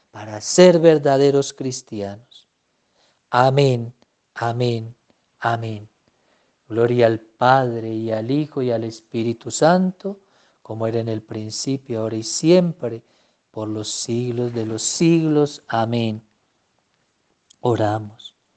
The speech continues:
Señor mío, tú eres mi camino,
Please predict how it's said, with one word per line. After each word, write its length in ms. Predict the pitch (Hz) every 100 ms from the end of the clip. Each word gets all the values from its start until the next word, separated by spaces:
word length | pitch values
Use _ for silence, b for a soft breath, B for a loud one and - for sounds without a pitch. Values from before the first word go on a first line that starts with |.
| _ _ _ _ _ _
Señor 600 | - - 127 113 110 107
mío, 480 | 107 110 110 113 110 _ _ _ _ _ _ _ _ _ _ _ _ _ _
tú 160 | - 113
eres 260 | 127 127
mi 240 | 131 123 120
camino, 720 | - 117 117 123 120 117